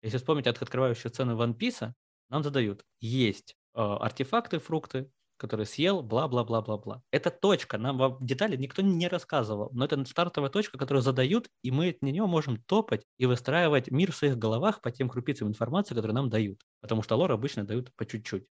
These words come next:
Вот. Если п-, ты видишь, от чего ты идёшь, и идёшь вперёд по этим хлебным крошкам мира, он у тебя собирается в голове.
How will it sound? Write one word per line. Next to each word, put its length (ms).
Вот. 300
Если 240
п-, 100
ты 100
видишь, 320
от 80
чего 300
ты 200
идёшь, 380
и 160
идёшь 220
вперёд 360
по 80
этим 160
хлебным 360
крошкам 380
мира, 200
он 120
у 20
тебя 180
собирается 420
в 40
голове. 340